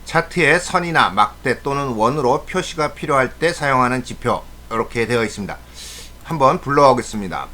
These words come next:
추세 지표 엠에이씨디를 한번 불러와서요. 라인 설정에 가보면 막대나 선, 이것들로 구성되어 있죠. 차트 좌측 메뉴를 열고요. 기술적 지표,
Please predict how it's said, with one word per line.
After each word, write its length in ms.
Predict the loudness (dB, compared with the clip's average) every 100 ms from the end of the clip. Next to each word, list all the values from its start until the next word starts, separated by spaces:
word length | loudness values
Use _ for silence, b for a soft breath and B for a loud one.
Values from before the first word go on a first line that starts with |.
| -14
추세 240 | -10 -8
지표 340 | -8 -4 -2 0
엠에이씨디를 580 | -2 -4 -4 -6 -2 -2
한번 220 | -2 -6
불러와서요. 720 | -2 2 2 2 -2 -2 -4 -6
라인 300 | -4 -2 -2
설정에 420 | -2 -2 -2 -2
가보면 480 | 0 -2 0 -4 -4 B B B
막대나 640 | 0 0 0 0 4 4 2
선, 360 | 0 0 0 -8 -12
이것들로 640 | -4 -2 -2 -4 -2 0 0
구성되어 400 | 0 0 4 2
있죠. 280 | 2 -4 -8 -12 -20 -16
차트 560 | 0 0 2 0 0 0
좌측 400 | 4 4 4 0
메뉴를 420 | 0 -2 -2 2
열고요. 580 | 2 2 4 6 4 2
기술적 560 | -6 -8 -2 -2 -2 -4
지표, 580 | -12 -4 4 6 6